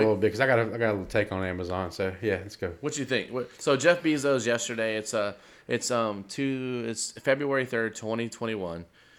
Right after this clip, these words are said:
Speaker 2: Jeff Bezos, the richest man in the
Speaker 1: I
Speaker 2: world.
Speaker 1: thought it was Bezos. Why are you saying Bezos
Speaker 2: Uh,
Speaker 1: for?
Speaker 2: Bezos, Be-, I don't know. Is it Bez-, Bezos?
Speaker 1: I'm pretty sure it's Bezos.
Speaker 2: It's not Bezos?
Speaker 1: No, it's not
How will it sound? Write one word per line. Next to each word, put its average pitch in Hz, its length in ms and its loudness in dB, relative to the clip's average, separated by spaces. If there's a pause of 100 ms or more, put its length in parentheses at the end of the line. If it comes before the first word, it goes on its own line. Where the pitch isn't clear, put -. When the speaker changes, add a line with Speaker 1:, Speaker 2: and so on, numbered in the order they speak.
(280)
Speaker 2:
Jeff 123 260 2
Bezos, 113 580 0
the 90 80 -8
richest 95 300 -8
man 107 160 -2
in 110 60 -4
the 113 40 -8
Speaker 1:
I 107 60 -10
Speaker 2:
world. 110 100 -4
Speaker 1:
thought 180 120 10
it - 20 12
was 127 140 10
Bezos. 92 680 2
Why 98 120 0
are - 20 2
you 123 100 0
saying 117 260 2
Bezos 82 380 -2
Speaker 2:
Uh, - 60 -8
Speaker 1:
for? 82 260 -4 (100)
Speaker 2:
Bezos, 107 440 2
Be-, 98 120 2 (100)
I 135 100 -4
don't 123 60 -8
know. - 40 -14 (400)
Is 127 200 -4
it 120 120 -6
Bez-, 139 220 -6
Bezos? 156 400 -6
Speaker 1:
I'm 110 140 0
pretty 113 240 4
sure 95 160 -2
it's 85 100 -4
Bezos. 80 640 -2 (400)
Speaker 2:
It's - 160 -12
not 131 240 -4
Bezos? 127 500 -4
Speaker 1:
No, 120 460 4
it's 98 120 -2
not 147 220 -4